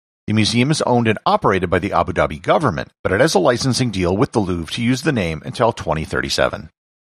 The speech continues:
If you visit the Louvre, I'd recommend giving yourself an entire day. Even with an entire day, there's still no way that you can see everything. In fact, if you just walked around all day, you'd still probably miss several of the rooms.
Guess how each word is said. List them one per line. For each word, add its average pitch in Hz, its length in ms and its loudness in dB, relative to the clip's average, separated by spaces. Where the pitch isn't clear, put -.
If 190 120 2
you 226 100 0
visit 262 280 0
the 147 80 4
Louvre, 95 460 0
I'd 139 140 2
recommend 117 420 2
giving 110 220 0
yourself 82 440 0
an 110 80 -2
entire 85 400 0
day. 62 320 -6
Even 240 260 2
with 208 220 0
an 135 80 2
entire 90 340 0
day, 78 220 -4
there's 143 180 -2
still 180 240 0
no 185 420 2
way 160 280 4
that - 120 -4
you 123 120 -6
can 120 100 0
see 139 220 2
everything. 127 440 -2
In 139 80 0
fact, 190 260 0
if 127 140 -4
you 202 80 -2
just 226 160 2
walked 135 380 0
around 117 420 2
all 120 200 2
day, 107 380 0
you'd 160 220 -8
still 185 400 2
probably 113 500 2
miss 82 280 0
several 76 300 0
of 73 60 -4
the 76 60 -4
rooms. - 520 -6